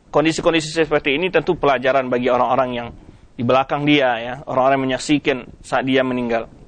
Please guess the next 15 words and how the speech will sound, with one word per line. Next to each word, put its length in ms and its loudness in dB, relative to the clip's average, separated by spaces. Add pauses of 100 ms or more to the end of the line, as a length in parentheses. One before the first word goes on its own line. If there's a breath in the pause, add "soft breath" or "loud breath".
(3000 loud breath)
Kemudian, 720 2
"Au 160 2
tajawaz 600 2
fa 180 2
anta 320 2
rabbi, 640 2 (320)
ya, 160 2
safuhun." 720 2
Dia 160 2
mengatakan, 560 0 (100)
dia 160 0
mohon 300 4
kepada 320 2
Allah, 400 2 (400 loud breath)
"Jika 180 0